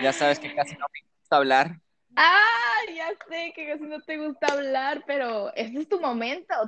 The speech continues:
Speaker 2: tú despláyate lo que quieras. <laughs>
Speaker 1: ¿Qué, cuánto tenemos? ¿Cinco horas?
Speaker 2: Tenemos toda la noche si quieres.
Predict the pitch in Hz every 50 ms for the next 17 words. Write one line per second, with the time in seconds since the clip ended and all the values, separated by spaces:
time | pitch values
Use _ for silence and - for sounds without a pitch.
0 | - - 240 226 233 247 285 311 349 370 370 359 359 - _ 277 247 247 277 320
1 | - - 381 320 277 254 233 226 214 _ 226 233 233 285 - - 226 254 - -
2 | - - - - - - - 440 - - 349 - 392 330 - 359 311 247 233 -
3 | - - 294 311 - - - - 302 - _ _ _ - - _ _ _ - 294
4 | 285 - _ _ - - 220 214 165 220 220 202 220 214 214 202 202 190 180 170
5 | 156 - - _ _ _ _ _ - - 196 208 180 226 220 226 240 285 311 330
6 | - - - 104 67 - - 151 170 170 - _ _ 262 - _ _ - 285 277
7 | 269 269 269 277 277 302 370 370 - 311 294 285 294 294 294 294 294 285 269 262
8 | 247 247 247 262 247 269 262 - - 226 214 190 190 190 170 208 226